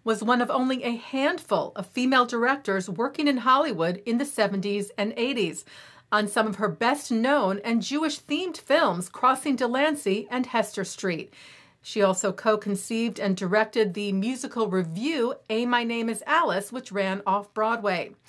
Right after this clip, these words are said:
Micklin Silver was also the daughter-in-law of the late renowned Rabbi Abba Hillel Silver, who served a central role in the early Zionist movement. Joan Micklin Silver died Thursday from vascular dementia. She was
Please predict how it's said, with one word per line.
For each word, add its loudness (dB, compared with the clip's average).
Micklin -2
Silver 0
was -2
also 4
the -4
daughter-in-law 2
of 2
the -4
late 0
renowned -2
Rabbi 4
Abba 6
Hillel 2
Silver, 0
who -2
served 0
a 2
central -2
role 4
in -2
the -6
early 2
Zionist 0
movement. -2
Joan 4
Micklin 0
Silver 0
died 2
Thursday 2
from 0
vascular 0
dementia. 0
She -4
was -2